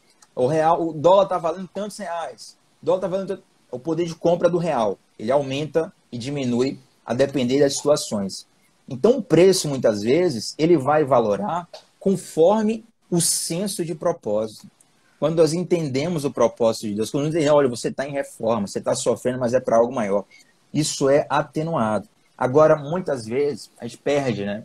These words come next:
esse senso de propósito e o, o,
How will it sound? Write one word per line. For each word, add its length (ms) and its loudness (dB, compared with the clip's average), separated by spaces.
esse 240 -8
senso 260 -4
de 80 -6
propósito 640 0
e 460 2
o, 240 4
o, 60 -14